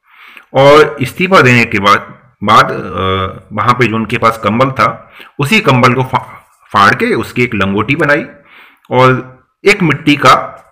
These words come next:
कमंडल, एक मिट्टी का पात अपने हाथ में ले लिया और वहीं से चल, वहीं से सीधे, सीधे, सीधे, सीधे वहां से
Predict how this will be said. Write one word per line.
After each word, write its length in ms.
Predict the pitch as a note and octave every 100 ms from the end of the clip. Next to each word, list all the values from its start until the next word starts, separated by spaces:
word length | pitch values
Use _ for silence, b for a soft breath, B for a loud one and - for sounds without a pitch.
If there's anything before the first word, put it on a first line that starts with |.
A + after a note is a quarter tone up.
| -
कमंडल, 420 | A#2 A#2+ A#2+ D3+
एक 140 | C3+ -
मिट्टी 260 | A2+ -
का 100 | B2
पात 280 | - A2+ A2+
अपने 180 | A2+ A2+
हाथ 160 | G#2+
में 100 | A2
ले 60 | G#2
लिया 480 | G2 A2 D#3 - _ b b b -
और 140 | D3+
वहीं 180 | C3+ C3+
से 100 | B2
चल, 240 | G2+ F#2 - A2+
वहीं 200 | B2+ F#3
से 480 | - F#3+ - - _ b b
सीधे, 280 | - A3 G3
सीधे, 260 | C3 B2+ A#2+
सीधे, 240 | - D3+
सीधे 260 | C#3+ C3+ F#3
वहां 180 | C#3 A#2+
से 260 | - -